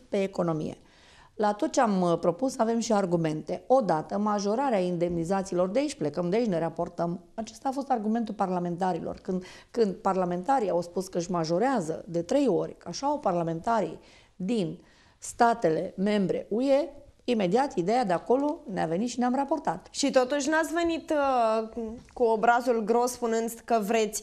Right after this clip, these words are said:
Speaker 1: De trei
Speaker 2: indemnizații
Speaker 1: ori.
Speaker 2: ca afară.
Speaker 1: <laughs> Nu, nu,
Speaker 2: Exact.
Speaker 1: nu,
Speaker 2: Și,
Speaker 1: nu.
Speaker 2: și de trei ori și
Speaker 1: Nu,
Speaker 2: n-ar ajunge,
Speaker 1: nu,
Speaker 2: pentru că sunt
Speaker 1: nu.
Speaker 2: de zece ori mai mici la noi în țară decât afară.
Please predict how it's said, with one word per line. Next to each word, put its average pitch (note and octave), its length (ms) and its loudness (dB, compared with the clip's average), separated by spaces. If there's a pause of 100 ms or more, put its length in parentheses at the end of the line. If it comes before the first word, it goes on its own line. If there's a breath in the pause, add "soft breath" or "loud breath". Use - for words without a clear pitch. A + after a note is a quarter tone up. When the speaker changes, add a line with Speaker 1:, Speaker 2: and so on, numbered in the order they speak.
Speaker 1:
De G3+ 80 -4
trei G#3+ 160 4
Speaker 2:
indemnizații A3 720 4
Speaker 1:
ori. B3 100 4
Speaker 2:
ca A3 80 4
afară. G#3 540 4
Speaker 1:
<laughs> F3+ 300 -2
Nu, A3 80 0
nu, E3+ 120 0
Speaker 2:
Exact. G#3 460 4
Speaker 1:
nu, F#3+ 160 0
Speaker 2:
Și, - 140 -4
Speaker 1:
nu. G3 220 0
Speaker 2:
și D#4 160 2
de F4+ 220 2
trei F4 280 2
ori F#4+ 120 0
și - 120 0
Speaker 1:
Nu, - 20 2
Speaker 2:
n-ar C#4 180 4
ajunge, A#3 360 2
Speaker 1:
nu, A3 60 0
Speaker 2:
pentru A3+ 180 -2
că B3 100 0
sunt A#3 180 -2
Speaker 1:
nu. F#3+ 60 2
Speaker 2:
de A#3+ 200 2
zece C4 340 2
ori E4 340 2
mai A#3+ 180 0
mici A#3+ 240 -2
la B3 100 2
noi A3 180 0
în G#3+ 60 -2
țară G#3+ 260 2
decât G3+ 280 -2
afară. C#4+ 440 6